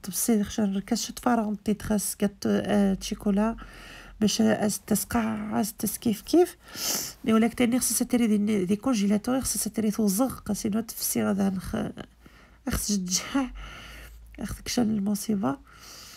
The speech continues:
مي معليش، اسك خامين وصافي، تحنش خمارة يمين من بعد تصفض خير زيسان.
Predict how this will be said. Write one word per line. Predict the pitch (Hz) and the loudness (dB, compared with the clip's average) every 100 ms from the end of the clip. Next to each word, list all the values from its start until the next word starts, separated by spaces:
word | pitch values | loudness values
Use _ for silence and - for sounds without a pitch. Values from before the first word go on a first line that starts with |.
| - _ - | -20 _ -2
مي | |
معليش، | 240 233 220 214 | 2 4 2 0
اسك | - - | -6 -8
خامين | - 208 202 214 | -4 0 2 2
وصافي، | 208 214 202 | 0 -2 -2
تحنش | 214 - 226 - | -4 -4 -4 -4
خمارة | - 214 240 240 247 240 | -2 2 4 6 6 4
يمين | 240 233 240 | 4 2 2
من | 240 | 2
بعد | 233 240 | 4 2
تصفض | 226 - - 214 | 0 -4 -6 -4
خير | 202 233 | 0 0
زيسان. | 180 208 202 247 | 2 2 4 2